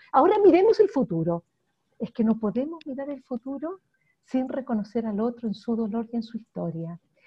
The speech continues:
Y cuando yo escuche su historia, no hay historia no querible.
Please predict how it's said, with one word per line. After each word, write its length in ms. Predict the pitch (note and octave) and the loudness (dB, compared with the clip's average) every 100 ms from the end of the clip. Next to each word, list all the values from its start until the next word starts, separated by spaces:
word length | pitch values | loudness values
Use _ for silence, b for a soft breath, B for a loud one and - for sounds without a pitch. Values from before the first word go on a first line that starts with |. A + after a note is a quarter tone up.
| b b b | b b b
Y 140 | - - | -6 -4
cuando 220 | A#3+ A#3 | 0 0
yo 180 | A#3+ F4 | 0 -2
escuche 440 | - A4 - - | -2 -2 -2 -4
su 120 | _ | _
historia, 680 | D#4 - G#3+ F3 D3+ F3+ C#4 _ _ _ _ _ _ _ _ - | -10 -4 -2 -2 -4 -6 -8 _ _ _ _ _ _ _ _ 0
no 160 | A3 | 2
hay 80 | C#4 | 2
historia 480 | C#4+ _ - C4+ C#4+ | -2 _ -10 -8 -6
no 100 | C#4 | -8
querible. 580 | - C#4 C4+ E3+ E3+ | -8 -8 -6 -6 -6